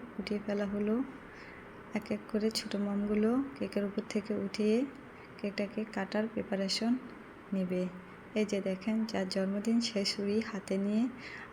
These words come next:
অপেক্ষা করতেছে কখন কেক কাটবে। আমার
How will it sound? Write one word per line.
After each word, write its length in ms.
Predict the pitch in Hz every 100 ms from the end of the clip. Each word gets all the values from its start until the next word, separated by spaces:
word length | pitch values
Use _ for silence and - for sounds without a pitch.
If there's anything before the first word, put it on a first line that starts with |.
| -
অপেক্ষা 340 | 190 208 214 208
করতেছে 420 | 202 208 202 - 214
কখন 320 | 196 190 220 220 -
কেক 160 | 190 190
কাটবে। 400 | - 185 - 185 180 180 - - -
আমার 300 | 196 190 220